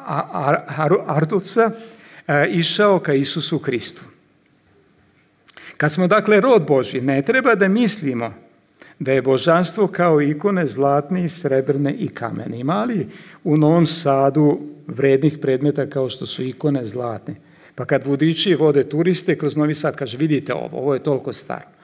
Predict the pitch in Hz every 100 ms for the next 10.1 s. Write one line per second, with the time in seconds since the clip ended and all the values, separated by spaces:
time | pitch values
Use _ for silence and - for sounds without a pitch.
0 | - - - 233 233 226 226 214 190 -
1 | 117 - - _ - - 156 151 262 214
2 | - - 107 - - _ _ _ _ _
3 | - 139 143 143 143 156 160 139 196 202
4 | 165 185 190 156 160 - - - 185 233
5 | 294 208 - 185 196 175 220 247 208 -
6 | 127 120 117 - - - 180 233 247 -
7 | 208 220 240 214 240 175 240 185 110 -
8 | - 160 220 226 233 233 143 123 165 180
9 | 226 226 220 185 127 156 240 247 226 135